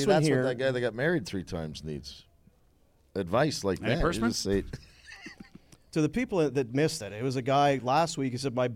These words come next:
Speaker 2: my buddy is an idiot, getting married for the third time."
Speaker 3: The third time he's been asked to be the best
Speaker 2: Do
Speaker 3: man.
Speaker 2: I have to, I'm the best man, do I really have to throw a third bachelor party? Do I need to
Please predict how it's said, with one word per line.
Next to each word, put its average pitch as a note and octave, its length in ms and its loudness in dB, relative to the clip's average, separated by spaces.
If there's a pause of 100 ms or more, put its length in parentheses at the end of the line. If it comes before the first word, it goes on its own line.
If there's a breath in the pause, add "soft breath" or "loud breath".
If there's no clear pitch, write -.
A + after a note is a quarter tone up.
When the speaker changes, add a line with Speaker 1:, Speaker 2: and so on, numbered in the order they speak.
(100)
Speaker 2:
my B2 160 0
buddy D3 380 4
is C#3+ 120 2
an C3 160 0
idiot, A#2+ 420 0 (360 soft breath)
getting D#3 280 6
married E3+ 380 6
for D#3 220 2
the C3 180 -2
third A#3+ 600 4
time." G#3+ 540 6
Speaker 3:
The - 40 -14
third D#3+ 220 4
time F3 200 8
he's C#3+ 120 4
been C#3 100 4
asked D3 200 2
to - 40 -2
be D3 60 0
the B2+ 60 -2
best C#3 200 2
Speaker 2:
Do F#3+ 120 6
Speaker 3:
man. G#3+ 60 12
Speaker 2:
I G3 120 12
have G3 280 8
to, F3 240 2
I'm D#3 120 6
the D3+ 80 4
best D#3+ 240 4
man, D3+ 180 4
do C#3 120 2
I C3 80 4
really D#3+ 420 2
have E3 220 2
to E3 60 -2
throw D3+ 260 4
a B2+ 40 4
third D#3 680 4 (100)
bachelor C3+ 420 2
party? C3 360 0
Do B2+ 140 -2
I C3 60 2
need C3+ 240 -2
to C3 200 -6